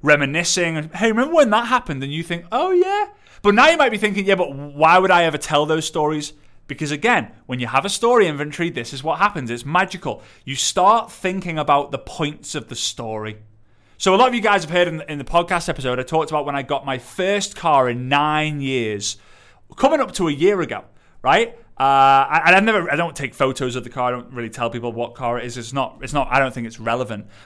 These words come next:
But I was super proud of myself. My, myself and Svetlana, we've worked super, super hard to have, you know, a, a luxury,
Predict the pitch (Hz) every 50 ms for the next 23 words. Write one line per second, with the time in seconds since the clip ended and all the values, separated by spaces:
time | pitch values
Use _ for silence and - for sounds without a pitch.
0 | - - 165 160 160 - - - _ _ _ _ _ - 180 185 175 - - -
1 | - 202 190 151 143 - 147 123 120 120 120 123 117 - - 117 113 107 - -
2 | - _ _ _ _ - _ - 127 - - - 156 147 143 - 202 220 208 -
3 | 170 170 170 170 - - - 143 135 127 123 127 131 120 131 156 160 160 156 -
4 | - 180 185 175 - 196 190 180 143 135 120 117 120 120 117 - - - - _
5 | - - - 151 147 147 180 190 208 220 269 294 247 220 220 226 233 233 240 240
6 | 262 - - - 269 294 285 - 320 330 349 427 403 - - - - 202 143 113
7 | -